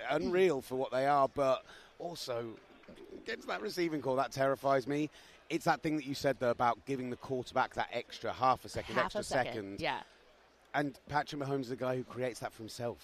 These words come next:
Speaker 2: Yeah.
Speaker 1: so often. So that's, that's why I, for me, 'cause you said about the trenches thing, I was pick-, I've been picking the Eagles all week, but the Chiefs,
Speaker 2: I'm on the other
Speaker 1: that's,
Speaker 2: side
Speaker 1: yeah.
Speaker 2: of that.
Speaker 1: Oh, re-,
Speaker 2: But
Speaker 1: okay,
Speaker 2: I'm on the
Speaker 1: okay.
Speaker 2: other side of that.
Speaker 1: Is that
Speaker 2: I
Speaker 1: what the computer's telling us
Speaker 2: That's what
Speaker 1: then?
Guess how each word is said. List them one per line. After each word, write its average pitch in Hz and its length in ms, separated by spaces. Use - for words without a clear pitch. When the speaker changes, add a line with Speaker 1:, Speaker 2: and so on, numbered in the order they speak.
Speaker 2:
Yeah. 143 280
Speaker 1:
so 120 260
often. 98 420
So 123 240
that's, 147 400
that's 196 160
why 190 180
I, 170 220
for 151 160
me, 180 180
'cause 127 160
you 113 80
said 135 160
about 127 140
the 117 40
trenches 123 300
thing, 127 320
I 117 80
was 120 100
pick-, - 220
I've 123 80
been 127 120
picking 120 240
the 123 80
Eagles 120 340
all 123 140
week, 135 200
but 117 260
the - 60
Chiefs, 185 140
Speaker 2:
I'm 196 140
on 294 100
the 247 120
other 202 80
Speaker 1:
that's, 185 120
Speaker 2:
side 180 220
Speaker 1:
yeah. 143 80
Speaker 2:
of 131 60
that. 135 180
Speaker 1:
Oh, 151 80
re-, 170 40
Speaker 2:
But 165 180
Speaker 1:
okay, 214 240
Speaker 2:
I'm 208 220
on 254 80
the 151 60
Speaker 1:
okay. 123 80
Speaker 2:
other 196 160
side 156 240
of 143 60
that. 135 200
Speaker 1:
Is - 100
that 185 100
Speaker 2:
I 151 120
Speaker 1:
what 147 60
the 139 80
computer's 131 400
telling 90 220
us - 40
Speaker 2:
That's 170 200
what 175 140
Speaker 1:
then? 151 100